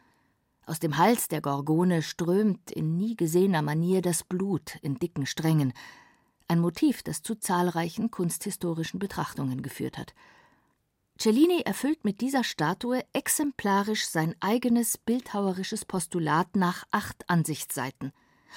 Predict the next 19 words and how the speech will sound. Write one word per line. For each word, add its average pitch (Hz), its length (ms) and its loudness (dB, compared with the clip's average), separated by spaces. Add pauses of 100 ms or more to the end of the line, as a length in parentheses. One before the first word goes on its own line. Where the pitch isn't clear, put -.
Von 196 320 6
wo 269 180 2
man 214 220 4
auch 196 240 -2
die 226 100 -4
Figur 208 320 0
betrachtet, 196 640 0 (420)
sie 185 180 0
ist - 340 -2
harmonisch, 190 680 4 (140)
spannungsgeladen, 165 1000 0 (360)
detailverliebt. 143 880 -2 (640)
Selbst 170 400 0
von 175 120 4
hinten 202 420 6
bietet 151 340 -2
sie - 160 0
eine 147 180 0
Überraschung. 135 640 -2